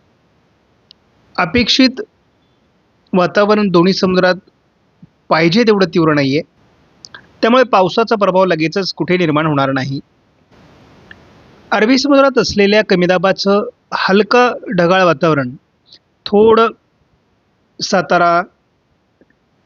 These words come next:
सोलापूर या भागामध्ये आपल्याला जाणवतंय, अग-, अतिशय विरळ स्वरूपामध्ये. आपण सुरुवातीला जेएफएस मॉडेलचा फोरकास्ट पावसासंदर्भातला बघणार आहोत.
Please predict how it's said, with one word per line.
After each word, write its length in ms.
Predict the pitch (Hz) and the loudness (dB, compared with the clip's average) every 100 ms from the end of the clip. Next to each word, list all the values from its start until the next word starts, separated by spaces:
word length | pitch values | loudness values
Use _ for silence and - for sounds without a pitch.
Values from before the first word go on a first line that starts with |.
| _ _ _ _ _ _ _ _ _ - | _ _ _ _ _ _ _ _ _ -2
सोलापूर 560 | 220 - 196 208 214 | 0 2 2 2 2
या 100 | 208 | 2
भागामध्ये 500 | 196 170 180 175 175 | 2 2 2 2 0
आपल्याला 260 | 170 170 165 | 0 0 0
जाणवतंय, 460 | 151 147 151 147 - _ _ _ _ _ _ _ | 0 0 -2 -4 -12 _ _ _ _ _ _ _
अग-, 200 | 202 180 | -8 -6
अतिशय 380 | - 180 233 247 | -2 0 2 4
विरळ 220 | 202 180 | 4 4
स्वरूपामध्ये. 560 | 165 175 151 147 143 190 - _ _ _ _ _ _ _ _ _ _ _ - - - - _ - - - - | 2 0 0 0 -2 -4 -6 _ _ _ _ _ _ _ _ _ _ _ -20 -20 -20 -20 _ -20 -20 -20 -10
आपण 220 | - 285 269 | -4 -2 -2
सुरुवातीला 720 | 220 208 214 226 220 220 226 - _ _ _ _ _ _ _ _ _ | 2 2 2 0 0 0 -2 -6 _ _ _ _ _ _ _ _ _
जेएफएस 580 | 180 139 233 247 262 - | -8 -2 0 2 0 0
मॉडेलचा 440 | 202 185 190 202 190 | 0 2 0 0 -2
फोरकास्ट 720 | - 160 175 175 - - - _ _ _ - | 0 -2 0 0 0 -4 -10 _ _ _ -6
पावसासंदर्भातला 840 | 175 165 - 185 185 175 165 160 165 | -2 0 -2 -4 0 0 0 0 0
बघणार 260 | 151 147 | 0 0
आहोत. 120 | 156 | 0